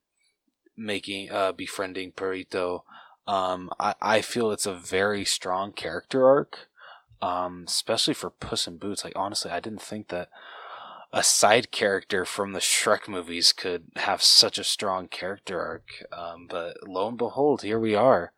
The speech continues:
Um, and, like, honestly, any, everything that happened to him in this movie did not feel out of character at all. Um, it made sense, uh, the decisions that he made. Um, yeah, it's,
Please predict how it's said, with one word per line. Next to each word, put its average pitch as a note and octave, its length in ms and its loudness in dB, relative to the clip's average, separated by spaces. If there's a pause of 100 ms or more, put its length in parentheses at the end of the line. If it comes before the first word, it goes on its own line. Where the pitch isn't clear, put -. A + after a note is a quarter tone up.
(520)
Um, F#2+ 480 4
and, F#2+ 380 -4 (140)
like, G2+ 220 -4
honestly, G#2+ 680 2 (200)
any, G#2+ 260 -6
everything A2 520 -4
that F#2+ 100 -2
happened G2+ 340 -4
to A2 280 -2
him A2+ 320 -6
in A2 80 -4
this A2+ 180 -4
movie A#2+ 380 2 (680)
did G#2+ 200 -6
not G2 260 -2
feel G2+ 220 -2
out F#2 140 -2
of F2+ 60 -8
character F2+ 460 -6
at E2 60 -4
all. - 340 -2 (540)
Um, F2+ 540 -8 (200)
it G2 140 -8
made F#2 240 -6
sense, - 580 2
uh, F#2 260 0
the F#2 120 -6
decisions F#2+ 500 -2
that F2+ 160 -2
he F#2 100 -8
made. F#2 360 -6 (240)
Um, F#2 460 -6 (1200)
yeah, G#2+ 380 -2
it's, - 180 -8